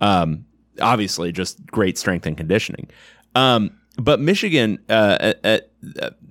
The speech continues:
they're just too good of a defense. They're too sound of a defense to,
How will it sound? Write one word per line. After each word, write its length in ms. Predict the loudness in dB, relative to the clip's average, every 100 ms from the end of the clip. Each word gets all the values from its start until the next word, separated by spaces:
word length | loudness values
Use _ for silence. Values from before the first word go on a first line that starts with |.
| _ _ _ _ _ -6
they're 220 | 0 2
just 240 | 2 0
too 160 | 2 2
good 300 | 2 2 2
of 60 | 0
a 40 |
defense. 480 | 0 0 2 -2 0
They're 100 | 0
too 200 | 0 0
sound 640 | 0 -2 0 0 0 -4 -6 -2
of 100 | 0
a 60 |
defense 640 | 0 -2 0 -2 -2 -6 -10 _ -4
to, 280 | 0 0